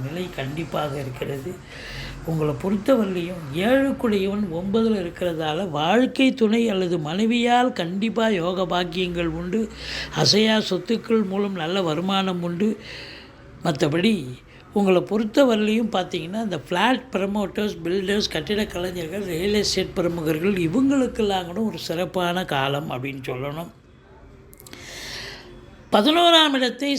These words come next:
சனி பார்ப்பதால் எண்ணிய செயல் ஈடேறுவதில் காலதாமதம்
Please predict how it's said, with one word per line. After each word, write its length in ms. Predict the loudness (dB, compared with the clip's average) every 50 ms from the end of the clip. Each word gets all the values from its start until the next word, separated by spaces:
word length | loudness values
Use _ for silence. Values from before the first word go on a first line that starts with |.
| 0 -2
சனி 240 | -2 -2 -2 -4 -2 0 0
பார்ப்பதால் 600 | 0 0 0 -2 -4 -2 0 0 0 0 -2 -4 -6 -4 -2 0
எண்ணிய 320 | 0 0 0 0 2 2 2 2
செயல் 360 | 2 2 4 4 4 2 0 0 -2 0 0
ஈடேறுவதில் 760 | 2 2 4 4 4 4 2 0 0 -2 -4 -4 -4 -4 -4 -4
காலதாமதம் 800 | -4 -4 -4 -4 -4 -6 -6 -8 -8 -8 -10 -10 -10 -12 -12